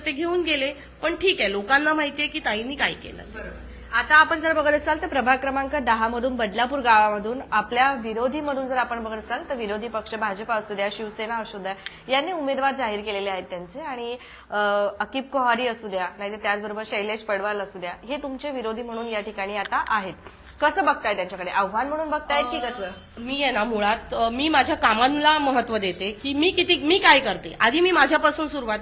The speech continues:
Speaker 1: करते की मी जर का काम केलेलं आहे, मी जर का लोकांना काहीतरी दिलेलं आहे, तर ती लोकं आप-, आपोआप माझ्यासोबत येणारच आहेत. तर त्याच्यासाठी मला कुठे काहीच करायची गरज नाही, कारण का मी लोकांना माझा पूर्ण वेळ दिलेला आहे.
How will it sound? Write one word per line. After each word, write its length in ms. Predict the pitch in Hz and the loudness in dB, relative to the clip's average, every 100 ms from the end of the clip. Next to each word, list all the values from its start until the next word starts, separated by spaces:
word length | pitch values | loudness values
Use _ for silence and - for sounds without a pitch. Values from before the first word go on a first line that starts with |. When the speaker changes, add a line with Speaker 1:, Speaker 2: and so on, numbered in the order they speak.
| 311 | -4
Speaker 1:
करते 340 | 302 220 254 - - - | -6 -4 -6 -10 -12 2
की 60 | |
मी 220 | 381 330 349 | 4 6 8
जर 180 | 339 | 8
का 420 | 330 339 349 381 - - | 8 8 8 6 4 2
काम 220 | 302 285 320 | 6 6 6
केलेलं 380 | 285 262 277 | 4 4 6
आहे, 240 | 262 220 196 | 4 4 -2
मी 200 | 240 285 | -2 -4
जर 180 | 294 277 | -4 -2
का 320 | 294 302 311 | 0 2 2
लोकांना 460 | 285 254 247 277 311 | 0 -2 0 0 0
काहीतरी 500 | 302 247 269 320 320 | 0 0 2 4 4
दिलेलं 360 | 277 254 220 202 | 2 0 0 0
आहे, 240 | 190 220 - - - - | -2 -6 -10 -18 -12 -8
तर 80 | |
ती 200 | 311 311 | -2 2
लोकं 240 | 320 320 339 | 2 4 2
आप-, 280 | 285 - 285 | 2 2 0
आपोआप 400 | 247 220 302 302 | 0 2 2 4
माझ्यासोबत 500 | 277 294 285 254 294 | 2 2 -2 -2 -2
येणारच 420 | 277 254 330 349 247 | 2 6 6 6 2
आहेत. 220 | 226 170 - - - | -4 -6 -10 -8 -4
तर 40 | |
त्याच्यासाठी 640 | 349 233 214 285 320 330 | 2 4 4 4 4 4
मला 240 | 330 311 330 | 4 6 4
कुठे 260 | 330 339 | 4 0
काहीच 320 | 370 320 330 330 | 2 2 2 4
करायची 340 | 320 311 320 | 4 4 2
गरज 280 | 269 262 247 | 0 0 0
नाही, 120 | 220 | -2
कारण 200 | 233 254 | -2 -2
का 100 | 294 | -2
मी 160 | 302 285 | -4 -4
लोकांना 360 | 233 247 277 | -2 -4 -4
माझा 240 | 269 254 277 | -4 -4 -6
पूर्ण 280 | 262 254 | -6 -4
वेळ 320 | 277 240 254 254 | -4 0 -2 -2
दिलेला 300 | 233 220 190 | -6 -2 -2
आहे. 240 | 180 - | -4 -10